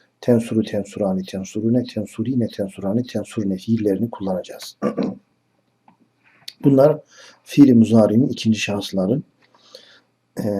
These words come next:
burası sen erkek, sen, e, sen kadın, siz iki erkek, siz iki kadın, siz erkekler, siz kadınlar. Bunların önüne la getireceğiz. Bakalım getirince ne oluyor? Buraya la getirmişiz. Ne olmuş? Son harf cezimlenmiş.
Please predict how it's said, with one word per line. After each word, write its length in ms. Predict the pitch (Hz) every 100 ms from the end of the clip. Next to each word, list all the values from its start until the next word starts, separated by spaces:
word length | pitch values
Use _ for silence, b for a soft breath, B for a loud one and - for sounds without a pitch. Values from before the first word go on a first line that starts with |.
| 95
burası 480 | 113 135 107 - 147
sen 380 | - - 120
erkek, 360 | 101 95 117 113
sen, 400 | - - 113 -
e, 140 | 104 95
sen 420 | - - 123 98
kadın, 300 | - 90 95
siz 380 | - - - 113
iki 200 | 113 117
erkek, 280 | 107 110 -
siz 200 | - 104
iki 160 | 95
kadın, 320 | 113 98 117 117
siz 480 | - - - 113
erkekler, 380 | 104 95 - 127
siz 200 | 117 107
kadınlar. 580 | - 98 - 254 - - b b b b -
Bunların 500 | 160 147 123 143 -
önüne 400 | 120 104 101 120 - _ b b b b
la 220 | 113 131
getireceğiz. 680 | 117 107 - 98 98 90 -
Bakalım 320 | 135 - 101
getirince 480 | 107 110 113 101 98
ne 80 | 113
oluyor? 260 | 101 110 110
Buraya 300 | 135 131 101
la 140 | 110
getirmişiz. 580 | 117 98 - 101 - 95
Ne 80 | 107
olmuş? 360 | 95 113 - -
Son 120 | 113
harf 300 | - 110 -
cezimlenmiş. 760 | 107 98 95 90 85 - -